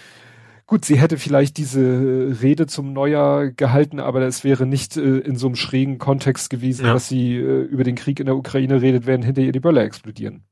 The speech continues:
Speaker 1: Den
Speaker 2: Ja.
Speaker 1: Kon-, den Kontext hätte es einfach nicht gegeben.
Speaker 2: Ja.
Speaker 1: Ne? Aber sie wäre trotzdem mit, mit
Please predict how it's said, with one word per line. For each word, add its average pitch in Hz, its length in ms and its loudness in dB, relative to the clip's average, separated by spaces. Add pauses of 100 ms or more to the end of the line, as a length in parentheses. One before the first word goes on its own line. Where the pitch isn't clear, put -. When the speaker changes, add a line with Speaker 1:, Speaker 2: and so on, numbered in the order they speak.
(100)
Speaker 1:
Den 120 100 0
Speaker 2:
Ja. 117 40 2
Speaker 1:
Kon-, 156 300 2
den 151 120 4
Kontext 170 520 0
hätte 123 160 4
es 113 120 -2
einfach 120 240 -2
nicht 113 240 -8
gegeben. 95 380 -14 (100)
Speaker 2:
Ja. 127 200 0 (560)
Speaker 1:
Ne? 113 180 -8 (340)
Aber 123 200 2
sie 120 160 2
wäre 127 260 4 (260)
trotzdem 135 460 0
mit, 135 220 -2
mit 139 180 0